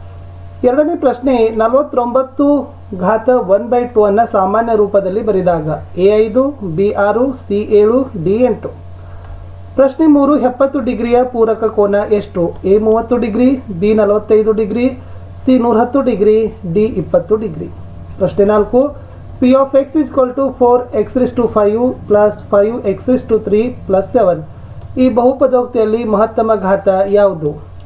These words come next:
ಎ ಐದು, ಬಿ ಮೂರು, ಸಿ ನಾಲ್ಕು, ಡಿ ಎರಡು. ಐದನೇ ಪ್ರಶ್ನೆ, ಒಂದು ಸಮಬಾಹು ತ್ರಿಭುಜದ ಕೋನಗಳ ಅಳತೆಯು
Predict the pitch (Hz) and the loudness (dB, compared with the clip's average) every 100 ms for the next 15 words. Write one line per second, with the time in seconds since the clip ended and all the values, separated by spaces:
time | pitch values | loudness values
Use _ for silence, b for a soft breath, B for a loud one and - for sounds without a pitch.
0 | - 190 214 220 196 247 269 262 - 165 | -4 2 4 4 2 2 0 -4 -10 -2
1 | 190 208 226 226 262 269 - - 196 190 | 0 2 2 4 2 0 -12 -8 -4 0
2 | 208 214 214 247 262 - 190 175 196 269 | 2 2 2 0 0 -4 -6 -2 -2 -2
3 | 240 208 156 - - B B B B B | -2 -2 -2 -6 -14 B B B B B
4 | B 240 254 330 320 262 254 - 247 220 | B 0 2 4 2 2 0 0 2 2
5 | 220 220 226 220 233 262 294 302 - 247 | 0 0 0 0 0 2 2 2 0 -2
6 | 226 220 226 233 240 226 214 208 202 202 | -2 0 2 2 0 2 2 2 2 2
7 | 196 196 180 180 170 151 | 2 2 0 2 0 -2